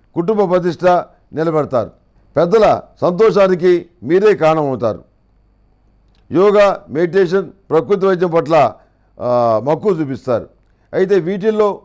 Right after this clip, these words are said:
అతిగా వెళ్ళటం వల్ల వికటించి ఉన్నటువంటి ఆరోగ్యం దెబ్బతినే అవకాశం ఉంది. జాగ్రత్త పడండి. ఏది ఏమైనా ఒక సర్టిఫికెట్ ఉన్నటువంటి,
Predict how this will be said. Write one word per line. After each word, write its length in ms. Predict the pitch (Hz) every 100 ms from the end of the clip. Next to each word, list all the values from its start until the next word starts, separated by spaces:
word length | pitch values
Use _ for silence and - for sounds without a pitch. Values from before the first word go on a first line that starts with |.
| _
అతిగా 360 | 131 - 202 208
వెళ్ళటం 300 | 175 156 165
వల్ల 380 | 170 165 123 95 _ _ _
వికటించి 680 | 127 180 196 175 147 190 180 _ _
ఉన్నటువంటి 480 | 143 196 220 208 185
ఆరోగ్యం 540 | 165 180 165 170 160 - _ -
దెబ్బతినే 480 | 151 160 190 185
అవకాశం 480 | 160 151 165 156 151
ఉంది. 320 | 143 135 139 - _ -
జాగ్రత్త 360 | 90 139 147 135
పడండి. 380 | 104 98 82 65 _ _ _ _ _ _
ఏది 320 | 147 208 247
ఏమైనా 360 | 226 220 180 123 _ _ -
ఒక 160 | 135 147
సర్టిఫికెట్ 640 | 175 175 185 220 233 190
ఉన్నటువంటి, 680 | 196 190 185 175 185 185